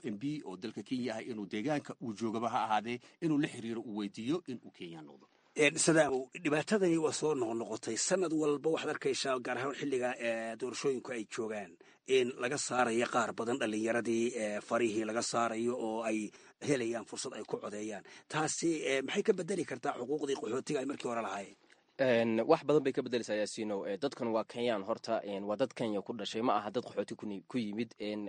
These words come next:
Speaker 3: faraha laga qaaday qaabkay doonaanba ha ku dhacaan. Een, hase ahaatee, waxay xaq u leeyihiin in ay sharciga dalka Kenya qaataan. Mas-uuliyiin baa jirta deegaanadooda laga soo doorto. Een, iyagu haddayse soo dooran, ay dadkooda iyo dadko-, een, ay la noolaayeen iyo deegaanadooda laga doorto,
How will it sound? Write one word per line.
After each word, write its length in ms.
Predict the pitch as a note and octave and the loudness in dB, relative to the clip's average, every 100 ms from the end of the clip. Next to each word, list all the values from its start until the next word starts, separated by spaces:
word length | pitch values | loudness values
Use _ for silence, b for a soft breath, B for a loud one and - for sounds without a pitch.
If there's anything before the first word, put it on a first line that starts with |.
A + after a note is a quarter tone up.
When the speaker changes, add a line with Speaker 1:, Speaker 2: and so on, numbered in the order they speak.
| - | -10
Speaker 3:
faraha 520 | - C3 C#3+ B2 B2 | -2 2 2 2 0
laga 240 | G#2+ A2+ - | 0 -2 -2
qaaday 380 | F#2+ F#2+ G#2+ G#2 | -4 -4 -8 -2
qaabkay 320 | B2 - G#2+ | -2 -2 -4
doonaanba 380 | A2 A2 F#2+ F#2+ | -2 -2 -2 -8
ha 60 | - | -8
ku 80 | A2+ | -6
dhacaan. 340 | F#2 G2+ G2+ | 0 0 0
Een, 180 | G2 G2 F#2 | -4 -10 -10
hase 200 | G2+ B2 | -6 -4
ahaatee, 240 | G2+ G2+ A2+ | -2 -2 -2
waxay 160 | A2 | 0
xaq 160 | - A#2+ A#2 | 0 -2 -2
u 80 | |
leeyihiin 440 | A#2 G#2+ G2+ A2 A#2 | -4 -6 -6 -6 -6
in 140 | C3 G#2+ | -4 -6
ay 100 | G#2 | -4
sharciga 400 | - A2+ G2 G2 | -4 -4 -4 -6
dalka 300 | A#2 A2 A2 | -4 -4 -4
Kenya 240 | A2 F#2+ | -4 -4
qaataan. 380 | F#2+ F#2 G2+ F2+ B B B - | -4 -4 -4 -6 B B B -12
Mas-uuliyiin 380 | G#2 A#2+ B2+ C#3 | -6 2 4 6
baa 120 | B2 | 4
jirta 260 | G#2 G#2+ B2 | 2 -4 -4
deegaanadooda 520 | G#2+ A2 B2 A#2 G#2+ | 0 2 2 2 2
laga 120 | A2 | 0
soo 180 | - G#2 | 0 0
doorto. 400 | G#2 G2+ B2+ A#2 B B B | 0 0 2 0 B B B
Een, 320 | - A#2 A#2 A#2 | 4 8 8 6
iyagu 260 | D3 E3+ D3 | 8 8 6
haddayse 260 | C3 C3+ | 2 -6
soo 160 | B2 C3 | -6 -4
dooran, 360 | A#2 A#2 A#2 A#2+ | -2 -2 -2 -4
ay 160 | A#2 | -6
dadkooda 560 | A2 D3+ E3 - A#2 A#2 | 0 2 2 0 -2 -2
iyo 200 | A2+ A2+ | -4 -6
dadko-, 500 | A2+ C#3 - - A#2+ | -2 -4 -4 -6 -4
een, 260 | A2+ A2 G#2 | -2 -2 -2
ay 300 | F#2+ A2 A2+ | -2 -2 -2
la 140 | A#2+ | 0
noolaayeen 560 | B2+ A2 G#2+ G#2+ A2+ A2 | 2 2 2 2 0 0
iyo 80 | A2 | -2
deegaanadooda 520 | G#2 A2 A2+ G#2 G#2 | -4 -2 0 0 -2
laga 180 | G#2 A2 | -2 0
doorto, 380 | G#2 - A#2 | -2 -2 -2